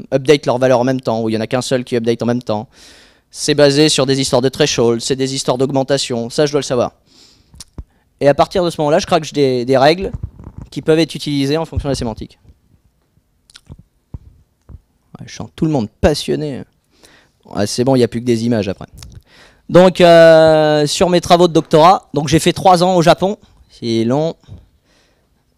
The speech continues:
Et bon, j'ai pas fait que ces trois algos, mais grosso modo, ce qu'on en a tiré, c'est ça.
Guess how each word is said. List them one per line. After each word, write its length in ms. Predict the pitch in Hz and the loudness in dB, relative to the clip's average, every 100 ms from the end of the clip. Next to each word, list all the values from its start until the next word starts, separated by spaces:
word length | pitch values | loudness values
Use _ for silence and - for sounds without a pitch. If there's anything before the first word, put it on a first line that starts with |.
| _ _ _ - | _ _ _ 2
Et 2250 | 147 147 147 147 143 147 143 143 139 135 135 131 131 127 127 127 123 123 120 120 117 101 | 6 6 8 8 6 6 4 4 2 0 0 0 -2 -2 -4 -4 -6 -6 -6 -6 -6 -8
bon, 220 | 80 123 | -8 -8
j'ai 80 | 127 | -4
pas 140 | 170 | -6
fait 160 | - 180 | -4 -6
que 60 | |
ces 140 | - 147 | -4 -6
trois 320 | - 170 151 | 0 0 2
algos, 320 | 147 139 175 | -2 0 -2
mais 140 | 165 139 | -2 -4
grosso 280 | 139 - | -6 -8
modo, 280 | 135 131 156 | -8 -6 -8
ce 60 | - | -10
qu'on 120 | 131 | -10
en 80 | 120 | -8
a 80 | 113 | -8
tiré, 240 | 131 131 | -10 -10
c'est 140 | - | -12
ça. 200 | 113 147 | -14 -14